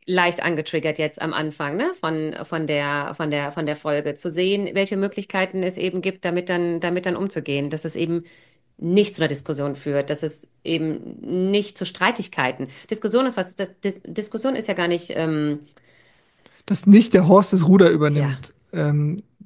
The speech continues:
Speaker 1: Dass es nicht
Speaker 2: n-,
Speaker 1: unheilsam wird, dass
Speaker 2: n-,
Speaker 1: es nicht feindlich wird,
Speaker 2: n-,
Speaker 1: dass es,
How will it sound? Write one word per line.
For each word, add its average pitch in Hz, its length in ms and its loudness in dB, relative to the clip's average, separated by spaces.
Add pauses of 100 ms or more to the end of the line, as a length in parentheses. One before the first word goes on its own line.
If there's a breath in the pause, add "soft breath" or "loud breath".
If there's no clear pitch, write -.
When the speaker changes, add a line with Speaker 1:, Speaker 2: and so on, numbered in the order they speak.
(300)
Speaker 1:
Dass 214 260 -2
es 226 80 2
nicht 240 180 2
Speaker 2:
n-, 190 80 6
Speaker 1:
unheilsam 160 460 2
wird, 147 180 -4
dass 175 80 2
Speaker 2:
n-, 180 60 10
Speaker 1:
es 190 80 8
nicht 190 260 2
feindlich 175 520 -2
wird, 139 140 -2
Speaker 2:
n-, 185 100 2
Speaker 1:
dass 156 200 -6
es, - 320 -14